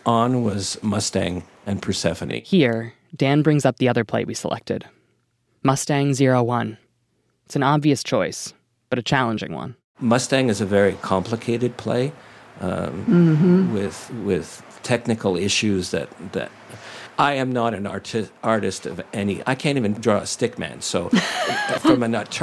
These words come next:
Speaker 1: artistic perspective, don't ask me how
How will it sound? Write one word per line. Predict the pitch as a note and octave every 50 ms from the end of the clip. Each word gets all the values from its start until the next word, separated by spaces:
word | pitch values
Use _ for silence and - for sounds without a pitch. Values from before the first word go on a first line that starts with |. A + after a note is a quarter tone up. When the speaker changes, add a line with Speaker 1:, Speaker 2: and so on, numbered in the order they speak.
| - - -
Speaker 1:
artistic | B2+ B2+ B2+ - - F3+ E3+ - - E3+ B2 - -
perspective, | - C3 A#2+ - - - C3 C3 C3+ C3+ - G#2+ E2+ E2 - - - - - - - - -
don't | C3 C#3 D#3 D3+
ask | C3+ C3 B2+ - -
me | C#3 C3
how | G#2 - A#2+ A#2+ A2+ G#2+